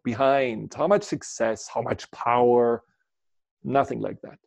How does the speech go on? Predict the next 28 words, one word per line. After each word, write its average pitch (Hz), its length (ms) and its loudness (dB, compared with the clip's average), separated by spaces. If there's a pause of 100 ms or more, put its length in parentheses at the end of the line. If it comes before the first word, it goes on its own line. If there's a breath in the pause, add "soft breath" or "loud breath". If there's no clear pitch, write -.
(840 soft breath)
The 135 120 4
only 247 220 6
thing 165 260 0
that 135 120 6
apparently 127 480 -2
matters 110 720 -6 (680)
is 123 420 4 (200)
how 139 400 2
much 120 540 -2
you 120 200 0
have 110 380 -6 (280)
loved 117 560 -4 (500)
and 131 100 2
how 143 200 4
much 147 500 0
love 131 580 4 (540)
you 117 240 2
have 117 360 0
shared 165 380 4
with 156 140 4
the 151 100 6
world 139 540 6
and 120 540 -2
learned 135 640 4 (220)
about 110 440 -4
love. 101 320 -10 (360)
You 143 80 -10
know, 143 260 -6